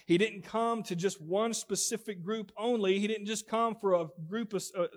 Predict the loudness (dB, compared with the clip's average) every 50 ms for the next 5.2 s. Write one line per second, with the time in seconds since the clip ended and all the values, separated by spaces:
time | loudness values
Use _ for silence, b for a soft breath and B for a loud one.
0 | -10 -4 -2 -2 -2 -2 -4 -4 -2 -2 -2 -4 -4 -6 -6 -4 -4 -4 -6 -8
1 | -8 _ -10 -8 -8 -6 -4 -2 -2 -2 -4 B B B B B -4 -4 -4 -4
2 | -6 -6 -4 -4 -2 -2 -2 -2 -2 -2 -4 -4 -4 -2 -2 -2 0 2 0 0
3 | 0 -2 -4 -2 -2 0 -2 -2 -4 -8 B B B B B -4 -4 -2 -2 -2
4 | -2 0 -2 -2 0 2 4 4 4 2 -2 -12 -14 -14 -10 -6 -4 -2 2 2
5 | 2 2 0